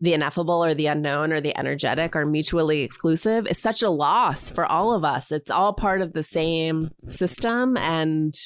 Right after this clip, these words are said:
it's not either or. I hate how secularism and science deny spirituality, or that somehow those can't all exist in the same person.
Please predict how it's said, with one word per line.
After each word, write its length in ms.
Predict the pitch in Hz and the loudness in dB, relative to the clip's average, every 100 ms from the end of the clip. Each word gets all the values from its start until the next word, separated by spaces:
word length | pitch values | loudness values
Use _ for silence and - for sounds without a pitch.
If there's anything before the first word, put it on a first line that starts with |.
| - - | -6 -2
it's 260 | 170 - | -2 0
not 600 | 180 175 175 175 175 - - - | 0 4 4 4 2 -4 -8 -4
either 260 | 160 165 151 | 0 0 0
or. 540 | 151 160 147 - - | 2 2 2 -2 -4
I 60 | 156 | -6
hate 420 | - 190 185 - | -4 0 0 0
how 640 | - 165 151 143 143 147 | -2 -2 0 0 0 -2
secularism 1160 | - - 156 165 151 147 147 147 143 143 139 147 _ _ | -4 -4 -2 0 2 2 0 0 0 -2 -2 -6 _ _
and 160 | 156 156 | -2 0
science 1040 | - 139 143 160 143 139 139 - - - - _ - | 0 0 0 0 -2 -2 -4 -4 -4 -6 -14 _ -6
deny 380 | 170 151 143 | -2 0 0
spirituality, 840 | 143 - 147 139 151 143 147 139 131 | -2 -2 -2 -2 0 2 2 2 0
or 160 | 139 143 | 0 -2
that 180 | 147 | -4
somehow 300 | - 156 147 | -2 -2 0
those 260 | 143 147 147 | 0 -2 -4
can't 240 | - 147 - | -4 -4 0
all 220 | 151 135 | 0 0
exist 380 | 151 151 147 - | -2 -2 -2 -4
in 80 | |
the 100 | 135 | -4
same 260 | 147 95 120 | -4 -2 -4
person. 600 | - 117 151 82 76 165 | -4 -4 -4 -4 -4 -6